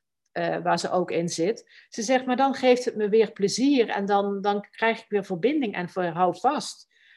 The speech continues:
Dus soms kan het, ze zegt, eigenlijk is het dus heel eenvoudig. Als ik daar dus op focus, kan ik zelf dat lichtpuntje weer gaan zien.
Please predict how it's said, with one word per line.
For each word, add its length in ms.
Dus 380
soms 640
kan 160
het, 160
ze 120
zegt, 160
eigenlijk 340
is 120
het 100
dus 160
heel 220
eenvoudig. 500
Als 160
ik 120
daar 280
dus 160
op 140
focus, 640
kan 180
ik 120
zelf 280
dat 160
lichtpuntje 500
weer 180
gaan 220
zien. 340